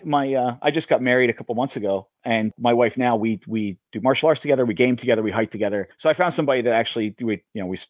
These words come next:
we spend a lot of time together 'cause our interests dovetail quite a bit. And, uh, she went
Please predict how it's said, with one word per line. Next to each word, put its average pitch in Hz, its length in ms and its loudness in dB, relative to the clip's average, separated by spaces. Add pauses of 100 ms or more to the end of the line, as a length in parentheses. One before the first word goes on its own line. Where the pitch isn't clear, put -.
we 107 60 -2
spend 120 180 -2
a - 20 2
lot 101 80 4
of 95 60 -2
time 110 140 -4
together 98 180 0
'cause 92 180 -8
our 92 100 -2
interests 95 260 -6
dovetail 98 480 -2 (480)
quite 113 180 2
a 98 60 -2
bit. 113 260 0 (380)
And, 120 240 0
uh, 110 140 4
she 175 240 -4
went 160 280 0